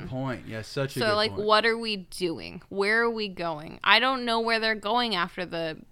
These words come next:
Speaker 2: prison break. Like, I have no idea what their plan was.
Speaker 1: Which
Speaker 2: We've broken from prison. Now what?
Speaker 1: it's making me feel again. Yeah, why is this group's too,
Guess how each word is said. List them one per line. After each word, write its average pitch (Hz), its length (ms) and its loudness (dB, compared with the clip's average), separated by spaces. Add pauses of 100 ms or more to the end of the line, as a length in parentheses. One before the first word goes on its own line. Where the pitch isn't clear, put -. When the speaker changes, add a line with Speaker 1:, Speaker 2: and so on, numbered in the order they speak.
(120)
Speaker 2:
prison 175 380 -4
break. 151 320 -8
Like, 180 160 0
I 196 100 8
have 196 140 2
no 208 200 2
idea 202 260 2
what 208 140 -2
their 185 100 -4
plan 226 380 -2
was. - 480 -10 (400)
Speaker 1:
Which 147 380 6 (340)
Speaker 2:
We've 202 280 0
broken 214 340 4
from 214 180 -2
prison. 247 400 0
Now 160 220 -2
what? 143 320 0
Speaker 1:
it's 147 220 6
making 160 320 6
me 143 100 6
feel 143 320 6
again. 135 200 4
Yeah, 165 100 10
why 143 240 12
is 170 240 10
this 147 120 2
group's 139 460 6
too, 147 280 4